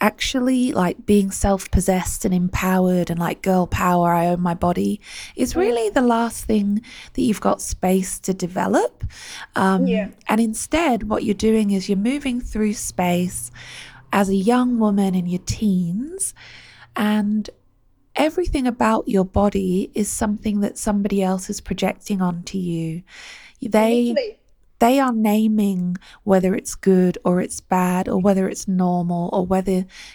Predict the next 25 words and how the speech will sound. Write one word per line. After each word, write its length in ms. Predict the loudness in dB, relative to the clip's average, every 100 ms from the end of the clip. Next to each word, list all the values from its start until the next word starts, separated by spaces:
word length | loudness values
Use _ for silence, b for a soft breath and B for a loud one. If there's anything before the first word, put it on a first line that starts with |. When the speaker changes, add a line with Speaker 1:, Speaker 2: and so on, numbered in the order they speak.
| B
Speaker 1:
you're 180 | 0 2
within 480 | 2 2 2 0 0
the 80 | 0
norm, 540 | 0 2 2 0 0
or 80 | 0
whether 220 | 0 0
you're 120 | -2 -2
outside 500 | -4 -4 -2 -2 -2
the 60 | -4
norm. 460 | -2 -2 -2 -6 B B B B
And 200 | -2 -2
so 340 | 0 0 0 -4
all 220 | 0 2 2
you're 140 | 2
doing 380 | 2 2 2 0
is 120 | 0
processing 840 | -2 0 0 0 -4 -4 -2 -2 -2
all 280 | 0 0 0
of 100 | 0
these 380 | 2 2 0 -4 B B B B _ _ -2
external 760 | -2 -4 0 2 2 2 2
messages. 800 | 0 -2 -4 -4 0 0 -2 -6 B B B B
And 220 | -4 -4
frankly, 720 | -2 -4 -4 -6 0 2
Speaker 2:
Yeah. 40 | 2